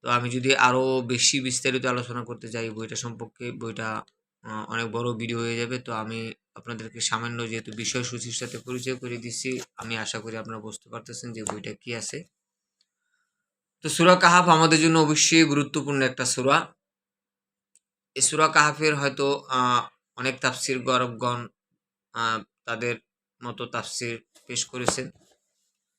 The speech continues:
ঠিক ওই তাফসির কারকগণের সাথে মিল রেখেই, আহ, শায়েখ ইমরান নজর হোসেন সূরা কাহাফের উনি আরো কিছু ওনার মতামত, আহ, সংযোগ করেছেন।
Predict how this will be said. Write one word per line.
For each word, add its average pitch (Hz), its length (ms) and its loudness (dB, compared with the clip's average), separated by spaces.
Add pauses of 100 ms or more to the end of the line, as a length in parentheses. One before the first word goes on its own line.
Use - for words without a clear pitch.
(260)
ঠিক - 260 -6 (100)
ওই 165 420 6
তাফসির 147 400 0
কারকগণের 147 560 -2
সাথে 143 320 -4
মিল 139 320 -2
রেখেই, 135 480 0 (1300)
আহ, 120 180 -4
শায়েখ 131 420 4
ইমরান 139 380 2
নজর 127 240 0
হোসেন 123 400 -2 (420)
সূরা 127 280 0
কাহাফের 123 560 0 (1000)
উনি 123 380 -6
আরো 127 200 0
কিছু 127 580 -4 (380)
ওনার 120 300 2
মতামত, 123 440 -4 (1500)
আহ, 113 360 -2
সংযোগ 123 420 -4
করেছেন। 131 480 -4